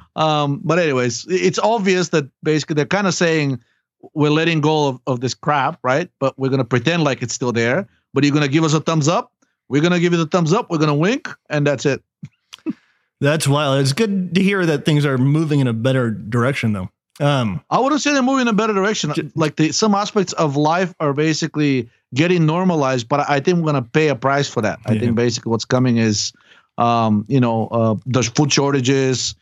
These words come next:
Speaker 1: probably, like, the mandation. I mean, I suspect that the courts will not be able to throw, uh, away the mandate. Um,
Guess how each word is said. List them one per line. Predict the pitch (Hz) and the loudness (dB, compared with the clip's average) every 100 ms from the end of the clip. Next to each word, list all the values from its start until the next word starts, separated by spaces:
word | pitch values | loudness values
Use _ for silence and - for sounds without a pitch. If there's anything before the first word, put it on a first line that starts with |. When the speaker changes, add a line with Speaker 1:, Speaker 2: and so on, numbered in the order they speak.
| _ _ | _ _
Speaker 1:
probably, | - 139 147 143 143 | -2 0 0 0 0
like, | 131 123 | -2 0
the | 131 | 0
mandation. | 127 127 139 139 147 135 135 | 0 0 0 2 0 0 0
I | |
mean, | 131 135 127 | 0 0 0
I | 147 170 | 2 2
suspect | - 143 - 147 - | 0 -4 -2 -4 -4
that | |
the | 131 | -8
courts | 120 139 139 120 | -4 -2 -2 -2
will | 131 | -2
not | 120 127 143 120 | 0 0 -2 -2
be | 127 120 113 _ _ - | 0 0 -4 _ _ -2
able | 143 135 127 | 0 2 -2
to | 117 110 | -4 -6
throw, | - 131 131 123 - _ - | 0 0 0 -2 -6 _ -4
uh, | 123 117 113 | 0 0 0
away | 127 117 120 123 | 0 2 2 2
the | 120 110 | 2 2
mandate. | 117 120 120 120 120 - | 2 2 2 0 -4 -6
Um, | 117 117 113 110 110 | -2 0 2 0 0